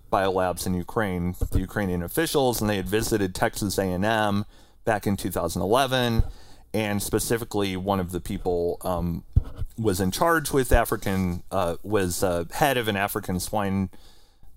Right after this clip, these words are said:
fever lab, and when they came to the U S, they went to, uh, Texas A and M, met with the guy who had discovered the original ames strain of anthrax and provided it to the U S military,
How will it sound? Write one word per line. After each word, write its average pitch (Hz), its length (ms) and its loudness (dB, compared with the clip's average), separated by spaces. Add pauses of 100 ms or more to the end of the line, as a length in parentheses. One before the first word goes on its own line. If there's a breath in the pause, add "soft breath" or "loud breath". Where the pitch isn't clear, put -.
(280)
fever 98 720 0
lab, 101 580 4 (520 soft breath)
and 107 320 -2
when 101 160 2
they 98 100 0
came 185 260 -2
to 156 60 0
the 127 80 0
U 110 160 2
S, 107 220 2
they 107 100 4
went 104 280 0
to, 101 580 -4
uh, 98 200 2
Texas 101 440 -2
A 98 60 0
and 98 160 0
M, 127 480 0 (360 soft breath)
met 110 260 0
with 107 160 -2
the 104 80 -4
guy 104 380 2
who 104 160 -4
had 95 180 -4 (100)
discovered 104 540 0
the 95 140 -2
original 95 440 -2
ames 127 520 -2
strain 104 480 -2
of 92 160 -4
anthrax 131 880 -2 (340 loud breath)
and 98 240 0
provided 104 460 0
it 101 120 0
to - 140 -8
the 92 100 -6
U 87 140 -4
S - 160 -6
military, 104 680 0